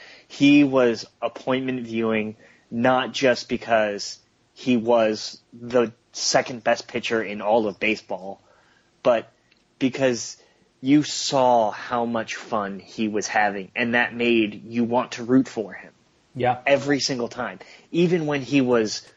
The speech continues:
Speaker 1: carving up the Nationals, which he did every single time,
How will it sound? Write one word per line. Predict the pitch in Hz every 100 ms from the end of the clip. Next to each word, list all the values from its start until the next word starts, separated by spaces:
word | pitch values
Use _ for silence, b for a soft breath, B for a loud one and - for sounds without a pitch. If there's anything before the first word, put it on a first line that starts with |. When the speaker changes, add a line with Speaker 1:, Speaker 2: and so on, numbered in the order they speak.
| _
Speaker 1:
carving | - - 143 147 135
up | 123
the | -
Nationals, | 107 101 - 104 95
which | 131 135
he | - 123
did | 107 92 -
every | - 117 120 113 104 104
single | - 98 92 98
time, | - 92 87